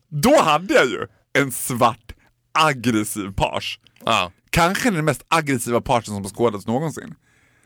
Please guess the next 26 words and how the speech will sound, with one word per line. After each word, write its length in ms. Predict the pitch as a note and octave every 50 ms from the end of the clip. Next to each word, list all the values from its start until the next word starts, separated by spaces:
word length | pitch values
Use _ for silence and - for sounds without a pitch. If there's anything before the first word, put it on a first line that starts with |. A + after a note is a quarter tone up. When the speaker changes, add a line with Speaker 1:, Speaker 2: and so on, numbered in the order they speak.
| _ _ _
Speaker 1:
Det 80 | - C#3+
var 60 | D#3+
Speaker 2:
Alltså 100 | E3 E3
Speaker 1:
som 100 | G3+ F#3
en 60 | F3
liten, 240 | D#3+ D3 - C#3+ B2+ - - - - -
jag 120 | - D3+
såg 120 | C#3+ E3+ F3
ut 140 | G3 E3 -
som 100 | D3 C3+
den 100 | C3+ C#3
här 80 | D3
lilla 160 | C#3 C3+ C3
svampen 680 | B2+ - - - - E3+ G#3 G#3+ G3 F3+ C#3+ - C3 A#2
i 40 | A2+
Mario 300 | A2+ A#2 A2 A2 G#2+ A2
Bros. 500 | B2+ D#3+ E3 A#2 D2+ F#2+ A2 - - - _ _ _ _ -
Speaker 2:
Ja, 260 | - E3 E3+ D#3 D3+ D3 D3 B2+ A#2 A2+ -
eller 180 | F#2+ C3+ C#3+ C#3
en 140 | C3+ C3+ - _ _ - _ _ _ - - _ _ _ - - - _ _ _ -
aggressiv 440 | C#3+ D#3 D#3 C3+ A#2+ G#2 A#2+ A2+
lesbian 580 | A2 A2 A#2+ C#3+ C#3+ - - - - - - -
såg 160 | - - D#2
det 60 | D2
ut 100 | C#2+ -
som. 180 | - - - -